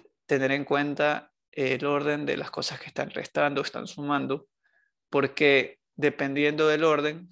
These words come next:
les va a cambiar el signo, o les puede cambiar esto y les puede representar en vez de una resta una suma.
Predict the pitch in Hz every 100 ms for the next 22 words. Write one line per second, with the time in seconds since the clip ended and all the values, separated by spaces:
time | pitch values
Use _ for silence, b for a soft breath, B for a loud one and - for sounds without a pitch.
0 | - 147 131 131 143 139 139 139 143 175
1 | 160 151 165 - _ _ _ _ _ -
2 | 151 151 - 143 143 143 143 139 143 139
3 | 139 131 - 156 151 - 147 170 156 156
4 | 131 139 143 135 151 139 139 - 147 131
5 | 135 - - - 143 127